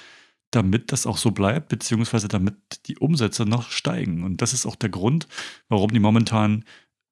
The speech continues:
TikTok so dermaßen kopieren, weil Instagram einfach momentan ablust. Ich bin mir sicher, dass die Nutzerzahlen von Instagram sinken, das Nutzungsalter steigt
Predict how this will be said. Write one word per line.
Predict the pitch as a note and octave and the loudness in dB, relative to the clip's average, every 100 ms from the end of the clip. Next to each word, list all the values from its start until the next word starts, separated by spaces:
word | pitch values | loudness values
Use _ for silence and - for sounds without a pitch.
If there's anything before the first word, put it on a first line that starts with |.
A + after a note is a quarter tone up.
| _ | _
TikTok | F#3 - A3 - | 2 4 0 2
so | A3 | 2
dermaßen | - A#2+ C#3 A#2 A2 | 4 4 4 4 2
kopieren, | A2 - - D3+ E3 D3+ - - | 0 0 0 2 0 -2 -8 -6
weil | - G2+ | 0 2
Instagram | A#2+ - D3 A2+ A#2+ - | 2 2 2 4 2 2
einfach | F#2+ A2 B2 - | 0 0 0 0
momentan | G2+ A2 A2+ A2+ G#2+ | 2 4 2 0 0
ablust. | - E3+ F#2+ F2+ F#2 - | 0 -4 -2 0 0 -4
Ich | - | -4
bin | C3 C3 | 0 4
mir | A2 | 4
sicher, | A#2 D3 D3+ | 2 0 2
dass | G#2 | 0
die | - | 2
Nutzerzahlen | G#2+ D3 - - G2 G2 | 2 2 -2 0 0 0
von | G2+ | 0
Instagram | A2 C3 B2+ G2+ G#2+ | 0 0 0 0 0
sinken, | F#2 G#2 D3 - A#2+ C#3+ - - - _ _ _ _ _ _ _ | 2 2 0 0 0 0 -4 -14 -20 _ _ _ _ _ _ _
das | - G#2 - | 0 0 4
Nutzungsalter | A#2+ B2 A#2 - A#2 C3 F3 B2 | 2 4 0 2 2 2 2 2
steigt | - G2+ F#2+ D3 D3+ - | 2 4 4 2 -2 -10